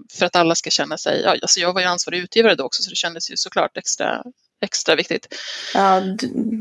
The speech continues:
Speaker 2: ja, det var ju extra touchy för dig liksom.
Speaker 1: Ja,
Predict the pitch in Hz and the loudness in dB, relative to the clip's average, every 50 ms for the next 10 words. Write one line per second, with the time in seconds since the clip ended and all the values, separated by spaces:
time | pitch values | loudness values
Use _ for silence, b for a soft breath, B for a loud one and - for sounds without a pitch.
0 | 220 - _ - - 196 202 190 190 208 208 202 196 185 196 196 - - - 202 | -8 -10 _ -2 2 2 2 4 4 4 4 6 6 6 4 2 -2 2 4 4
1 | 196 190 190 - 208 196 - - 185 - 208 214 220 196 185 - 233 - - 226 | 4 4 2 0 -2 -2 0 -2 2 2 4 4 4 2 2 -2 -4 -4 -2 -4
2 | 226 - - 240 226 190 151 180 | -2 4 6 6 8 8 6 2